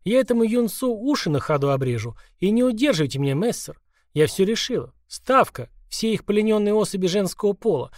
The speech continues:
Мне претит, когда эти мужланы за своё благородство женским телом плату получают. Я размажу его. И чтобы сохранить свою никчёмную жизнь, у её начальства есть только одна возможность дать волю пленницам. Всё же признаю добровольным пленницам.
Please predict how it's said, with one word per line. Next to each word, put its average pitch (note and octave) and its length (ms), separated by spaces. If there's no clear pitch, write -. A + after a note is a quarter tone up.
Мне A3 200
претит, A3+ 460
когда D3+ 240
эти D#3 180
мужланы E3+ 560
за C3+ 140
своё D#3+ 240
благородство D#3 600
женским D#3+ 440
телом F#3+ 300
плату A#3+ 380
получают. C3 580
Я F#3 240
размажу A3+ 640
его. C3 400
И D#3+ 80
чтобы F#3 280
сохранить F#3 520
свою E3 240
никчёмную F3 640
жизнь, F#3 280
у D3 80
её D#3+ 120
начальства E3+ 500
есть E3+ 220
только F3+ 240
одна F#3+ 220
возможность F3+ 640
дать D3+ 240
волю E3 280
пленницам. D#3+ 680
Всё D4 160
же A#3+ 80
признаю F#3+ 460
добровольным F3+ 640
пленницам. C#3 560